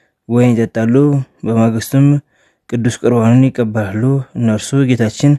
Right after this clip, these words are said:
በመጀመሪያ ህብስቱን ከመፈተቱ በፊት በኋላም ህብስቱን ከሰጣቸው በኋላ ሁለት ጊዜ ጽዋ እንደሰጣቸው በሉቃስ ወንጌል ተጽፎ ያለው ምክንያት ያደርጋሉና። ይህም አባት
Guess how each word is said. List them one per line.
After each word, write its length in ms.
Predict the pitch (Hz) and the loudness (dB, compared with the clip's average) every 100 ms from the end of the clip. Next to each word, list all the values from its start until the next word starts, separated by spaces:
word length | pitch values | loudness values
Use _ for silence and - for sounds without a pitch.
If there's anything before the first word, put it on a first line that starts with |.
| - _ _ _ _ _ | -2 _ _ _ _ _
በመጀመሪያ 580 | 117 117 113 113 110 117 | 0 2 4 2 2 2
ህብስቱን 440 | 135 123 - 143 143 | 2 0 0 0 2
ከመፈተቱ 520 | 139 120 113 - 113 113 | 2 0 0 -6 -6 -2
በፊት 320 | 107 104 131 147 139 | -2 -2 -2 -2 -2
በኋላም 500 | 127 101 101 110 143 143 - _ _ _ _ - | -4 -4 -2 0 0 0 -4 _ _ _ _ -2
ህብስቱን 340 | 127 110 135 | -2 0 0
ከሰጣቸው 540 | 117 - - 113 - 117 | 0 -4 -4 -4 -2 0
በኋላ 240 | 113 120 139 | 2 2 2
ሁለት 260 | 139 131 117 | 0 -2 -4
ጊዜ 160 | 107 123 135 | -2 0 2
ጽዋ 200 | 101 107 123 | 0 0 2
እንደሰጣቸው 680 | 135 120 113 110 - 135 135 | 2 0 -4 -6 -4 -2 0
በሉቃስ 1080 | 127 95 107 107 - - - 107 - 131 - 147 143 _ _ _ _ _ - | -2 -2 -2 -2 -4 -12 -10 -8 -2 -2 0 -2 -2 _ _ _ _ _ -2
ወንጌል 380 | 110 113 123 139 | 2 4 2 0
ተጽፎ 300 | 123 113 120 | -2 -2 0
ያለው 340 | 131 123 110 120 135 | 0 2 2 2 2
ምክንያት 440 | 123 113 117 127 143 135 | 0 0 0 0 -2 0
ያደርጋሉና። 840 | 117 107 110 110 101 101 101 117 135 135 131 - _ _ _ _ _ _ - | 0 -2 -4 -4 -4 -2 0 0 2 0 -2 -8 _ _ _ _ _ _ -6
ይህም 340 | 113 117 117 117 | 0 2 4 2
አባት 460 | 113 107 117 123 | 0 -2 -2 0